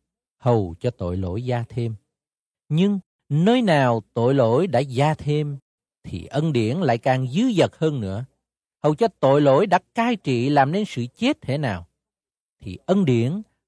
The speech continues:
cũng cai trị bởi sự công bình thế ấy, đặng ban cho sự sống đời đời bởi Đức Chúa Giêsu Christ là Chúa chúng ta. Chương sáu. Vậy,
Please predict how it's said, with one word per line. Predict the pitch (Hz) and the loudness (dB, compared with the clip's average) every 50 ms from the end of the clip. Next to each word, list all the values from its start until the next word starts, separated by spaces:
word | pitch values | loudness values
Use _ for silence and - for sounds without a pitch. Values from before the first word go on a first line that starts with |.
| _ _ | _ _
cũng | 113 117 170 190 - _ - | -10 -10 -10 -10 -14 _ -4
cai | 226 220 240 214 | -2 -2 -2 -4
trị | - - 127 113 101 101 107 113 | -4 -6 -4 -4 -4 -4 -4 -6
bởi | 104 107 117 117 135 202 233 | -4 -4 0 0 0 0 0
sự | - - 117 - _ | -2 -6 -8 -8 _
công | - 220 208 185 | 0 0 2 2
bình | 143 127 104 95 90 | 0 0 0 -2 -8
thế | - 101 104 | -6 -6 -4
ấy, | 117 120 127 143 165 185 - _ _ _ _ _ _ _ _ | -2 -2 -2 -4 -6 -8 -12 _ _ _ _ _ _ _ _
đặng | 117 110 107 101 110 131 143 | -8 -8 -6 -6 -6 -4 0
ban | 156 175 185 185 180 175 | 2 2 4 2 0 -2
cho | - 175 170 165 165 165 165 160 | -2 0 0 2 2 2 0 -2
sự | - - - 92 101 | -4 -8 -10 -10 -8
sống | - 160 165 190 202 160 | -6 -6 -6 -6 -6 -2
đời | 131 131 127 117 110 | 0 2 2 2 0
đời | 110 107 101 92 82 78 82 _ _ _ _ _ _ _ _ _ - | -2 -4 -4 -4 -6 -10 -14 _ _ _ _ _ _ _ _ _ -10
bởi | 107 107 101 92 101 127 | -6 -6 -4 -4 -6 -8
Đức | 127 131 - _ | -10 -12 -14 _
Chúa | 131 127 139 151 | -6 -4 -4 -4
Giêsu | 135 113 123 113 - - 127 107 - _ | -2 -2 -4 -4 -4 -6 -8 -10 -8 _
Christ | 123 135 143 143 - _ _ _ _ _ _ _ _ _ _ _ _ _ | -4 -2 -2 -4 -8 _ _ _ _ _ _ _ _ _ _ _ _ _
là | 107 104 104 95 85 80 - _ _ | -4 -4 -4 -4 -4 -8 -12 _ _
Chúa | 104 98 101 107 113 | -6 -6 -4 -6 -6
chúng | - - 107 104 101 | -8 -10 -12 -10 -8
ta. | - 90 85 85 - _ _ _ _ _ _ _ _ _ _ _ _ _ _ _ _ _ _ _ _ _ _ _ _ _ _ _ _ _ | -6 -6 -6 -6 -10 _ _ _ _ _ _ _ _ _ _ _ _ _ _ _ _ _ _ _ _ _ _ _ _ _ _ _ _ _
Chương | - 117 107 101 95 | -2 -2 -2 -2 -4
sáu. | - - 107 98 104 123 147 - _ _ _ _ _ _ _ _ _ _ _ _ _ _ _ _ _ _ _ | -6 -6 -6 -6 -4 -6 -8 -12 _ _ _ _ _ _ _ _ _ _ _ _ _ _ _ _ _ _ _
Vậy, | 104 107 95 92 98 | 0 0 2 2 0